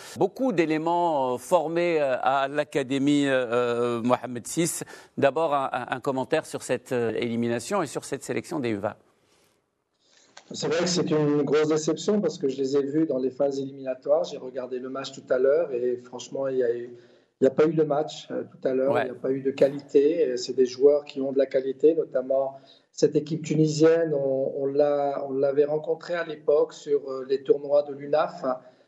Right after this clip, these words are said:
Speaker 2: euh, que ce soit en moins de quinze ou en moins de dix-sept. Euh, on en avait éliminé quelques-uns d'entre eux pour aller à la can de Tanzanie. Et, et sur le jeu développé et puis l'efficacité qu'ils avaient, euh, pendant le, les,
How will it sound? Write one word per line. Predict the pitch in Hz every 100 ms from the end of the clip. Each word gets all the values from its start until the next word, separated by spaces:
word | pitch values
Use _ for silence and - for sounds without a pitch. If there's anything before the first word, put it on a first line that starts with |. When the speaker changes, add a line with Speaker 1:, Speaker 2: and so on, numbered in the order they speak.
| _ 139
Speaker 2:
euh, | 127
que | -
ce | 135
soit | 143
en | 139
moins | 143 143
de |
quinze | 143 151 160 151
ou |
en | 139
moins | 135 135
de |
dix-sept. | 131 135 - 165 196 -
Euh, | 131 131
on | 131 131
en | 135
avait | 131 131
éliminé | 135 139 143 147
quelques-uns | - 143 - 139 139
d'entre | 135 135 - 156
eux | 156 151 - _ _ _
pour | 143 139
aller | 139
à | 143
la | 139
can | 139 156 151
de | 147
Tanzanie. | 147 143 139 139 151 180 180
Et, | 131 127 127 - - _ _
et | 127
sur | - 143
le | 143 147
jeu | 139 165
développé | 165 160 165 160 160 170 170
et | 165
puis | - 143
l'efficacité | 147 147 - 160 151 156 - 160
qu'ils | 156 131
avaient, | 139 135 151 156 151
euh, | 131
pendant | 123 139 135 139 143
le, | 131 127 123 127
les, | 123 127